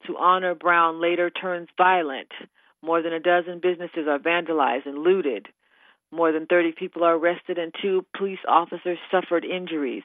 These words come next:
police said. Now, I have to say here, whether this was actually a race-related issue or not, we don't know yet. But because people believe it was, it has resulted in all of this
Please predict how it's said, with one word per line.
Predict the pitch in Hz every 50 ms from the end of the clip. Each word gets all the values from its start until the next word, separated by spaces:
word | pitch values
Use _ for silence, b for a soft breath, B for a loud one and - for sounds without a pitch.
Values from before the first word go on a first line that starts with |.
| - -
police | - 165 156 147 147 139 - - - -
said. | 160 - - 65 - - - - - _ _ B B B B B B B B B B B _ _ - - - - - - 143
Now, | 143 135 131
I | 131 147
have | 160 151 151 -
to | 156 - -
say | 190 175 175 160
here, | 160 160 143 139
whether | 139 160 160 160 160 165
this | - 165 160 160 - - -
was | 156 139 143 - _ _ _ b b b b b b b b b -
actually | - 143 156 - - - 175 175 170 165
a | 160
race-related | 151 151 165 165 170 170 170 - - - 165 170 165 165 165 160 160 160
issue | 131 165 170 - - - 175 170
or | 165 165
not, | 170 170 175 185 196 196 160 - _ _ _ _ _ _ _ _ _ _ _ _ B B B B B B B _ _ _ _ _ - -
we | 131 160 165 180 180
don't | 175 170 170 180
know | 180 185 190
yet. | 196 175 165 147 120 92 - _ - _ _
But | 151 156 160 139 -
because | 160 156 - - 180 165 - -
people | - 185 - - 170
believe | 165 - 170 165 156 156 170 196 220 226 214 -
it | 160 151 - -
was, | 151 147 131 120 117 113 135 - -
it | - 170 170 160
has | 165 165 156 147 143 143
resulted | 156 147 - - 175 165 160 - - 160 143 135
in | 135 135 156 135
all | 101 156 156 156 160 156 139 120 151
of | 151 139 -
this | - 160 151 131 117